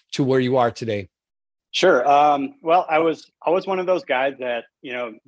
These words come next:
Speaker 2: didn't know what they wanna do when they grow up. And I feel like I, maybe I still don't. So that led me to
Speaker 1: <laughs>
Speaker 2: a, a bunch of different career changes, and maybe we can touch on some of 'em. Uh, but, you know, I, I started as a financial futures trader in Chicago. I did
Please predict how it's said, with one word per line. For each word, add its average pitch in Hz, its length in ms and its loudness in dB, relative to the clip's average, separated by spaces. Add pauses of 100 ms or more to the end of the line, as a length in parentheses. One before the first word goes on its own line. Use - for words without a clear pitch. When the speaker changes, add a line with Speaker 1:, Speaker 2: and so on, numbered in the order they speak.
(100)
Speaker 2:
didn't 135 240 -4
know 135 120 -4
what 123 120 -2
they 135 80 -4
wanna 123 280 -4
do 123 460 -6
when 139 120 -4
they 131 140 -6
grow 139 240 2
up. 147 180 0
And 113 160 -4
I 110 160 -6 (180)
feel 139 120 -2
like 127 160 0
I, 107 140 -6 (340)
maybe 135 260 -2
I 117 60 0
still 131 260 -2
don't. 156 380 0
So 135 220 2
that 175 180 2
led 180 180 0
me 156 300 0
to 123 160 -8 (320)
Speaker 1:
<laughs> - 0 -
Speaker 2:
a, 127 400 -12
a 135 40 -8
bunch 160 200 -2
of 143 80 -6
different 139 280 -2
career 127 240 -4
changes, 123 460 -6
and 123 140 -8
maybe 131 180 -2
we 127 140 -2
can 123 240 -4 (280)
touch 156 180 -2
on 139 140 0
some 139 200 -2
of 135 120 -4
'em. 127 400 -2
Uh, 120 340 0 (200)
but, 143 280 4 (260)
you 156 100 -4
know, 143 60 -2
I, 165 240 -6
I 151 60 -2
started 170 360 2
as 139 200 2
a 120 440 -2 (300)
financial 156 400 -2
futures 170 260 -6
trader 143 520 -2
in 131 120 -12
Chicago. 135 840 0
I 117 240 -8
did 123 200 -6